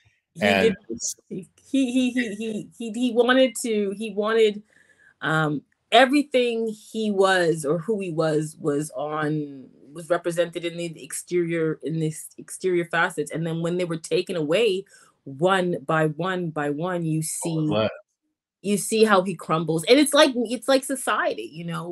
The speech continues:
Speaker 1: we put a lot of who we are on the outside, opposed to building that,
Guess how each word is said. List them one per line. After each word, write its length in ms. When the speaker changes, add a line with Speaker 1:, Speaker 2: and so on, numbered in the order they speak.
Speaker 1:
we 160
put 320
a 80
lot 280
of 100
who 100
we 260
are 340
on 180
the 160
outside, 720
opposed 440
to 100
building 640
that, 220